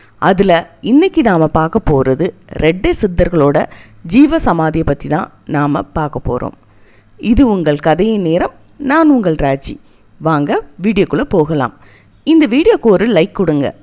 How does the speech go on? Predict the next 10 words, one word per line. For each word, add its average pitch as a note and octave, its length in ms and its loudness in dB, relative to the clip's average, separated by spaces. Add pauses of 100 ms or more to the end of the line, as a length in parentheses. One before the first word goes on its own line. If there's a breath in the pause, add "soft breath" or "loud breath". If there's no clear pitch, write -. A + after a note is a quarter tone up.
(140)
அது E3 220 -2
எனக்கு D3+ 320 0
ஒரு D3 140 0
மோட்டிவேஷனா E3 760 -2
அமையும். C3 380 -4 (400 soft breath)
என்னோட E3+ 280 2 (180)
சேனலை F#3 460 0 (220)
சப்ஸ்கிரைப் D#4+ 460 0
பண்ணிட்டு D3 300 -2
பாருங்க. B2+ 500 -4